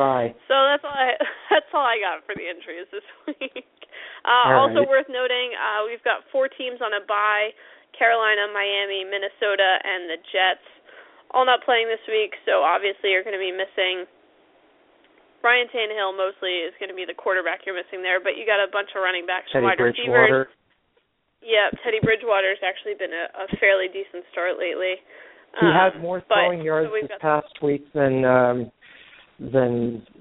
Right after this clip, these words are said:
Speaker 1: than, um, Aaron Rodgers, than, you know, Peyton
Speaker 2: Scary,
Speaker 1: Manning,
Speaker 2: isn't it?
Speaker 1: than,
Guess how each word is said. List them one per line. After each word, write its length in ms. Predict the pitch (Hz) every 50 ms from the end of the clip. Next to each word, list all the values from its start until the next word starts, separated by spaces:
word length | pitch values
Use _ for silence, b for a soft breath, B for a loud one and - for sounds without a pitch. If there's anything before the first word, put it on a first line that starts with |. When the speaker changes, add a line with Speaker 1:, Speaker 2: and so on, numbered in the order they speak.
| 170 143
Speaker 1:
than, 260 | 135 127 120 117 117
um, 460 | 120 117 113 113 113 107 113 107 104 - -
Aaron 320 | - 165 147 135 131 127
Rodgers, 880 | 120 123 131 135 135 135 131 131 135 135 135 131 131 131 127 123 127 127 _ _ _
than, 640 | 135 120 117 117 117 117 117 117 117 117 113 107 - _ _
you 80 | - 127
know, 120 | 117 117
Peyton 400 | - - 143 139 135 123 123 113
Speaker 2:
Scary, 500 | 117 117 123 131 131 131 135 135 135 135
Speaker 1:
Manning, 180 | 135 135 135 135
Speaker 2:
isn't 100 | 135 131
it? 100 | 127 117
Speaker 1:
than, 420 | 113 113 113 113 113 113 110 -